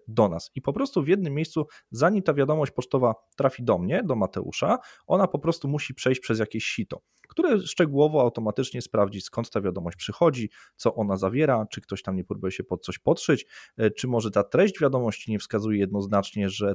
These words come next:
to jest jakaś, e, podpucha, e, i tak dalej, i tak dalej. Tych parametrów jest mnóstwo. To się dzieje w zasadzie w czasie, w czasie rzeczywistym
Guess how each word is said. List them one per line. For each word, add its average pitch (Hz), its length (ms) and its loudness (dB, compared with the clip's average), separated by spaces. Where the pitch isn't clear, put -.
to 107 100 0
jest 101 220 -4
jakaś, 95 420 -2
e, 98 300 0
podpucha, 131 520 0
e, 117 140 4
i - 160 -10
tak 147 160 2
dalej, 127 240 4
i 123 40 -8
tak 117 160 -4
dalej. 90 180 -2
Tych - 160 -12
parametrów 165 480 0
jest - 180 -4
mnóstwo. - 460 -2
To 190 100 -6
się - 140 -4
dzieje 156 260 2
w 131 40 0
zasadzie 127 340 -2
w - 40 -6
czasie, 110 460 0
w - 40 -14
czasie 120 320 -6
rzeczywistym 110 560 -6